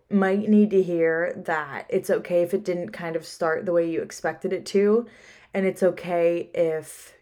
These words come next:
you're a little bit more stressed out, a little bit more upset, still struggling to find your specific routine. Whatever it may be,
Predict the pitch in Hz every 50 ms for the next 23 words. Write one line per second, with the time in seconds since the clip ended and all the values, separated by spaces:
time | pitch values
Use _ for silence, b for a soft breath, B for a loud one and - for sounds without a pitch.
0 | - - 185 180 175 175 175 175 175 170 170 175 - 180 170 175 170 160 - -
1 | 151 135 - - - 202 202 202 196 196 196 - - - 175 170 165 170 165 170
2 | 165 165 160 156 143 95 - - - - 190 175 170 170 - - - - - -
3 | - 202 196 190 - - 190 175 170 190 185 185 175 175 - 175 165 165 165 165
4 | 165 165 165 160 - 196 - - 180 175 175 - 175 156 156 - - 185 180 180
5 | 180 190 196 202 B B B B B B B - 196 190 202 202 240 269 277 247
6 | 240 233 233 214 202 196 190 196 202 214 233 233 B